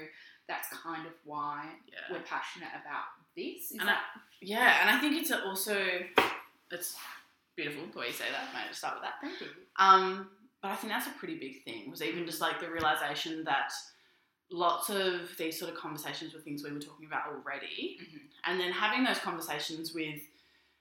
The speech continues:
Speaker 2: essentially strangers, you know,
Speaker 1: Mm.
Speaker 2: future clients that you're working with, often in very chal-, challenging times of their lives,
Speaker 1: Mm.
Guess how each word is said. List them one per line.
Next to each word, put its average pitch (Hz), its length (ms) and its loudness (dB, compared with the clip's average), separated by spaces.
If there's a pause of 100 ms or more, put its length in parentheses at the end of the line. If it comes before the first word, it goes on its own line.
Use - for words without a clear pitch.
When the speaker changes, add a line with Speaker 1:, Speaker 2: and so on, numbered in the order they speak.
(100)
Speaker 2:
essentially 247 480 -2
strangers, - 760 -6
you 139 80 -4
know, - 80 -2
Speaker 1:
Mm. - 80 -2
Speaker 2:
future 147 340 -4
clients 139 380 -2
that 135 100 -6
you're 135 120 -6
working 135 360 -6
with, 135 320 -2 (460)
often 160 360 0
in 147 520 -4
very 160 280 2
chal-, 143 360 -2
challenging 147 480 0
times 139 340 -2
of - 80 -12
their 131 160 -6
lives, 131 600 -2
Speaker 1:
Mm. 175 120 -16